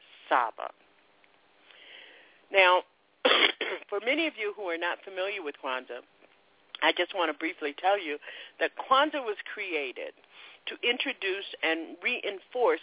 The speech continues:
these seven basic values of African culture, which contrib-, which can and should contribute and is the, the, should be the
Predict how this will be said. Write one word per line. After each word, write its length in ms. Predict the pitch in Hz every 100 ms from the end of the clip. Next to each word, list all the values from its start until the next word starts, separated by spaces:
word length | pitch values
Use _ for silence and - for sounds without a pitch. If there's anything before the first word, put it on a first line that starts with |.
| -
these 200 | 185 190 - - -
seven 420 | 240 208 214 220 226 -
basic 420 | 165 156 - 160 147
values 560 | 143 135 131 127 127 127 - _ - - _
of 100 | 143 - -
African 480 | 220 262 - 135 120
culture, 540 | - 104 - - 110 - _ _ _ _
which 200 | 349 - -
contrib-, 720 | 370 330 - 269 262 - -
which 220 | 208 220 - -
can 380 | 247 220 180 180
and 160 | 180 185 -
should 260 | - 320 -
contribute 760 | - 170 - 127 117 123 165 - _ - - -
and 140 | -
is 140 | 185 165
the, 100 | 160 - _ _ _ _ _ _ - - _
the, 80 | - - _ _ - -
should 140 | 240
be 100 | 214
the 140 | 175